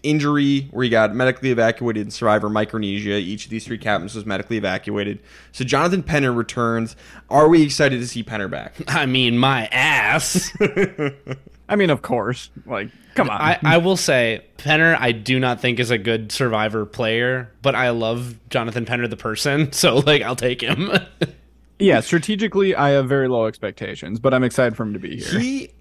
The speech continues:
Speaker 1: you know, if I ranked everybody in terms of the type of confessional they give, like, my favorite confessional is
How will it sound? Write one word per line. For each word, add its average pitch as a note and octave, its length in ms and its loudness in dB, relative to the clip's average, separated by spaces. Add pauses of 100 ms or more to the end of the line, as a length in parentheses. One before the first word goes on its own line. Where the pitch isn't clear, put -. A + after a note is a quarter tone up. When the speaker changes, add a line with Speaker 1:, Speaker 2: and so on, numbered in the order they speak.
(120)
Speaker 1:
you D#3+ 100 0
know, E3 60 4
if E3 120 0
I A#3 60 2
ranked D#3 340 0
everybody C3+ 240 -2
in A2+ 40 -2
terms C3+ 300 -4
of A2+ 160 -6 (100)
the A#2+ 220 0
type C3+ 280 -2
of B2 140 -10
confessional B2 580 -4
they C#3 120 -4
give, D3 300 -6
like, A#2+ 100 -8
my G2+ 100 -10
favorite B2 280 -2
confessional A2+ 500 -4
is C#3 100 -8